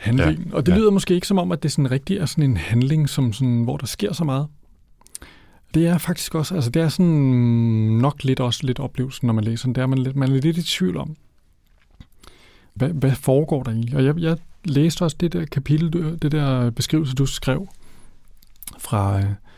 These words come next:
Speaker 1: fra Forfatterweb, hvor der, hvor, hvor der sådan står beskrevet det her med, at de kommer ud i rummet, og så kommer de tilbage flere hundrede år senere. Og i den version, jeg læste, der var det i hvert fald ikke det, der skete.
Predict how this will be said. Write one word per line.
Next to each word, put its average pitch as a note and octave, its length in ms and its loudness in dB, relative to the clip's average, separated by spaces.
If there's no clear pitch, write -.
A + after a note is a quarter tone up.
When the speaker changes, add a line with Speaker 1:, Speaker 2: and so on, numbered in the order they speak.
Speaker 1:
fra - 120 -2
Forfatterweb, A#2+ 520 2
hvor B2 140 0
der, A#2+ 100 0
hvor, B2+ 200 0
hvor B2+ 260 -2
der B2 140 -2
sådan A2 280 0
står A2+ 420 -4
beskrevet C#3+ 440 -2
det B2 100 2
her A#2 60 4
med, A2+ 160 2
at A2+ 120 -2
de E3 80 0
kommer C3+ 240 0
ud B2+ 180 0
i D3+ 80 0
rummet, B2+ 460 0
og G2+ 140 -4
så - 140 -6
kommer B2 200 2
de A2+ 60 2
tilbage A2 340 0
flere B2 180 2
hundrede A#2+ 260 4
år A#2 80 -2
senere. A2+ 340 0
Og C3 80 0
i - 20 4
den D#3 160 2
version, C#3 280 2
jeg C3+ 120 4
læste, C3+ 260 0
der C3 60 0
var C3+ 60 2
det C3 80 2
i - 20 -2
hvert A2+ 140 0
fald A2+ 100 -2
ikke A2 120 -4
det, A2+ 80 -4
der A2+ 60 0
skete. G#2+ 220 -8